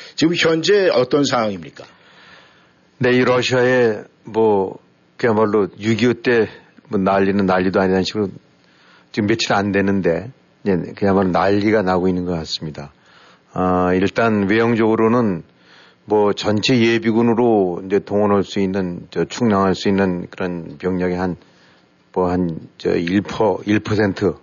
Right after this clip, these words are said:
Speaker 2: 뭐,
Speaker 1: 네.
Speaker 2: 이 정도만 이제 뭐 하는 거다라고는 이제 저 당국에서는, 저, 러시아 당국에서는 그렇게 밝혔지만은,
Speaker 1: 네.
Speaker 2: 지금 이제 러시아 전역에서 그야말로 곳곳에서, 아, 이,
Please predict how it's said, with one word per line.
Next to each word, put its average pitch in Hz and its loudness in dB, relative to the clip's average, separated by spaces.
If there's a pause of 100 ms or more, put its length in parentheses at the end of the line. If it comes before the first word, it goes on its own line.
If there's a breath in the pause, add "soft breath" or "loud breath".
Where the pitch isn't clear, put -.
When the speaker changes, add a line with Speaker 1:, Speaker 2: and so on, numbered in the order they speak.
Speaker 2:
뭐, 90 -2
Speaker 1:
네. 95 0
Speaker 2:
이 98 0
정도만 107 0 (480 soft breath)
이제 104 -2
뭐 92 0
하는 113 2
거다라고는 92 2 (600)
이제 95 -8
저 92 -2
당국에서는, 101 0
저, 98 2
러시아 98 0
당국에서는 92 0
그렇게 - -14
밝혔지만은, 80 -6
Speaker 1:
네. - -2 (560 loud breath)
Speaker 2:
지금 104 -2
이제 104 2
러시아 98 2
전역에서 104 0 (140)
그야말로 98 2
곳곳에서, 92 -2 (840 loud breath)
아, 82 -6
이, 80 -4